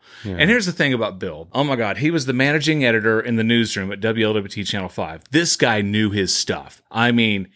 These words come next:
Speaker 2: he really, really knew his stuff down to the bare bones. I mean, he, every reporter he worked with, he made them a better reporter. Every anchor became a better anchor. Every
Speaker 1: Mm-hmm.
Speaker 2: producer became a better producer. Even the news directors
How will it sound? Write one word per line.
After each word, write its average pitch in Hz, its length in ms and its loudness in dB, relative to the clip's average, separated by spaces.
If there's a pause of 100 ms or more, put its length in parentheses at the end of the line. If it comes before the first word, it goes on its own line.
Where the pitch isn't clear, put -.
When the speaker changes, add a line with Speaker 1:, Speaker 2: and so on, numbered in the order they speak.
(180)
Speaker 2:
he 156 400 0
really, 107 640 0
really 110 560 2
knew 101 360 0
his 92 280 0
stuff - 420 -4 (300)
down 110 380 2
to 107 220 2
the 92 120 -2
bare 101 560 0
bones. 92 640 -6
I 101 60 -4
mean, 101 260 -4 (420)
he, 135 300 0 (560)
every 156 240 4
reporter 139 460 2
he 127 120 2
worked 120 260 0
with, 117 140 0
he 123 60 -2
made 104 220 2
them 101 120 0
a 98 60 -2
better 92 220 0
reporter. 87 440 -8
Every 101 320 -4
anchor 135 300 2
became 113 340 -4
a 90 60 -8
better 101 260 -4
anchor. 120 320 -2
Every 110 180 0
Speaker 1:
Mm-hmm. 104 100 -2
Speaker 2:
producer 131 400 2
became 120 240 -2
a 104 40 -2
better 110 220 -2
producer. 104 460 -4 (440)
Even 190 300 4
the 175 80 4
news 165 340 2
directors 101 640 -4